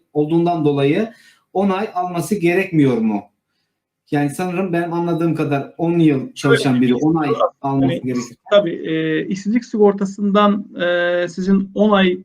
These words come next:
Speaker 2: e, ödenek alabilmeniz için
Speaker 1: Evet.
Speaker 2: bin seksen gün prim ödemiş olmanız lazım. Yani
Speaker 1: Tamam.
Speaker 2: bin seksen gün işsizlik sigortası primi ödeyenler, bin seksen gün işsizlik sigortası primi ödeyenlere işsizlik sigortası on ay,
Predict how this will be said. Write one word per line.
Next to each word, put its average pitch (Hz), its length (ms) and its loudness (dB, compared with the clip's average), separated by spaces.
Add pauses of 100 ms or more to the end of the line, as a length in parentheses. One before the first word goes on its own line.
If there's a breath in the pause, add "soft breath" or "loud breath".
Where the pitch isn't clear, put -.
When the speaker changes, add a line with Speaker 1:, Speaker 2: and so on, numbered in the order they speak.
(100)
Speaker 2:
e, 175 80 -4
ödenek 180 460 0
alabilmeniz 175 600 0
için 175 180 0
Speaker 1:
Evet. 143 140 2
Speaker 2:
bin 190 60 6
seksen 196 460 2
gün 233 160 6
prim 220 200 4
ödemiş 160 280 4
olmanız 127 400 -6
lazım. - 340 -20 (1300)
Yani 143 200 0
Speaker 1:
Tamam. 147 80 -6
Speaker 2:
bin 170 120 0
seksen 190 540 2
gün 220 140 0
işsizlik 208 400 -2
sigortası 196 640 0
primi 208 340 4
ödeyenler, 185 840 2 (680)
bin 147 120 -8
seksen 170 440 -6
gün 170 100 -6
işsizlik 180 320 -8
sigortası 175 500 -2
primi 175 220 -2
ödeyenlere 175 760 0 (140)
işsizlik 156 360 -10
sigortası 151 520 -8 (180)
on 160 160 0
ay, 135 260 -4